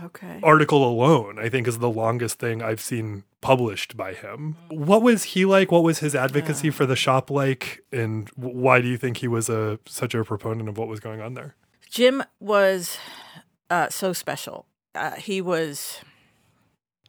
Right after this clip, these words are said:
Speaker 1: sorry. He was the nicest person anybody could ever meet. And he was unyieldingly enthusiastic about Nashville and about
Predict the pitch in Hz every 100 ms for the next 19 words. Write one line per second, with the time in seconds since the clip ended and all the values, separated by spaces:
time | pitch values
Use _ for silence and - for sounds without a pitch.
0 | _ _ _ _ - - - - - _
1 | _ _ _ _ _ - - - - _
2 | 226 220 196 - - - _ _ _ _
3 | _ _ _ 214 202 175 214 233 - 185
4 | 165 180 202 247 _ _ _ _ _ -
5 | - 208 202 160 160 - 135 156 160 160
6 | - _ _ _ _ _ _ _ - 196
7 | 190 185 196 180 165 - - _ - -
8 | - - - - _ _ _ - 220 220
9 | 190 185 190 190 190 180 180 - 175 -
10 | 165 156 139 147 - 147 - 156 143 -
11 | 151 139 - - - 156 _ _ _ _
12 | 170 160 151 151 - 165 156 151 156 -